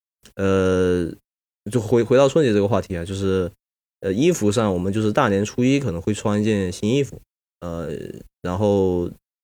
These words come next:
衣服上就，就这么地了。呃，第二点是吃，吃上面来说的话，呃，首先虽然说我是福建人，但是我的住的地方福州和我的老家就是那个永泰县，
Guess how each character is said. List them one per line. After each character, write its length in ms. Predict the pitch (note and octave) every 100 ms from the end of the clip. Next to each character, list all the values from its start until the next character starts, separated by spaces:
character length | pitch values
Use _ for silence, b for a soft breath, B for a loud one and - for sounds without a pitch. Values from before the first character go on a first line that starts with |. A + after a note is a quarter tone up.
| _
衣 140 | - B2
服 120 | G2+
上 220 | G2 F#2
就， 100 | F#2 F2+
就 200 | - F#2
这 120 | G2+
么 80 | F#2+
地 180 | G2
了。 180 | C#2+ B1 -
呃， 160 | - - -
第 100 | C3+
二 100 | C#3+
点 160 | F2
是 120 | F#2+ F#2+
吃， 360 | - - A#2 - _ _ _ _
吃 200 | - E3
上 160 | F#3 F#3+
面 160 | E3 C3+ G#2+
来 120 | G2
说 280 | G#2 A2+ A2+
的 60 |
话， 360 | A2+ G#2 F2+ D#2+ - _ _ _ _ _ _ _ _ -
呃， 420 | G#2 F#2+ F#2 - - _ -
首 200 | G#2+ G2+
先 160 | C3
虽 140 | C#3+ D3+
然 140 | B2+
说 200 | B2 A#2
我 120 | G2
是 80 | G2
福 160 | E2+ F2
建 100 | G#2+
人， 220 | E2+ F2
但 160 | A#2
是 80 | A#2
我 200 | G#2 E2
的 400 | E2+ F2 E2+ E2 - _ -
住 120 | D3+ A#2+
的 40 |
地 140 | G2+
方 160 | F#2 F2
福 220 | - F2
州 280 | G#2 A2 A#2
和 280 | A#2+ F#2+ G2+
我 160 | G2+ F#2+
的 60 |
老 200 | G2+ E2+
家 280 | E2+ G2 G#2
就 160 | - G#2
是 80 |
那 80 | G#2+
个 100 | G#2
永 100 | F#2 -
泰 180 | A#2+
县， 260 | G#2+ A#2